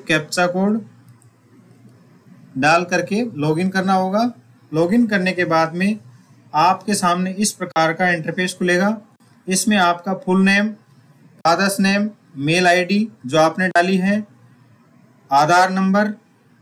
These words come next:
बारह डिजिट का होता है, एंटर मोबाइल नंबर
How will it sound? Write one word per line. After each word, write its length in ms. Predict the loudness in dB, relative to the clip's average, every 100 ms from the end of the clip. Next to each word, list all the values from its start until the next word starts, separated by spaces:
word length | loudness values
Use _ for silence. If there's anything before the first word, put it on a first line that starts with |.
| _ _ _ _ _ _ _ -2
बारह 300 | 2 2 2
डिजिट 320 | 0 -2 -2
का 100 | -2
होता 220 | 0 0
है, 200 | 0 0 -2 -12 -20 -20 _ -20 _ _ _ _ _ _ -20 -20 -20 -8
एंटर 240 | -4 -2 -2
मोबाइल 400 | 0 2 2 2
नंबर 360 | 2 2 0